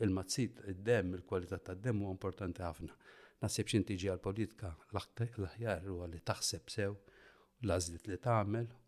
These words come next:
u anke meta tagħmel dawk l-għażliet tiegħek, ma ssirx naġa f'merħla li timxi bajnejk magħluqa. Trid tkompli taħseb u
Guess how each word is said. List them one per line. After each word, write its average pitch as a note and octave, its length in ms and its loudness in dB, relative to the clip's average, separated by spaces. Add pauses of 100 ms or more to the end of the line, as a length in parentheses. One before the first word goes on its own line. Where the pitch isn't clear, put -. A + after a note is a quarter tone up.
(260)
u C3 60 12
anke C3+ 220 10
meta F#2 240 4
tagħmel F2+ 300 -2
dawk F2+ 200 -4
l-għażliet F#2 420 -2
tiegħek, F2 400 -6 (920)
ma - 140 -4
ssirx - 580 4 (800)
naġa E2 640 2 (180)
f'merħla D#2+ 720 -2 (1040)
li G#2+ 120 10
timxi E2 600 -2
bajnejk E2+ 520 -2
magħluqa. D#2+ 500 -6 (540)
Trid - 140 -12
tkompli B2 420 2
taħseb - 580 -2 (760)
u A#2 120 6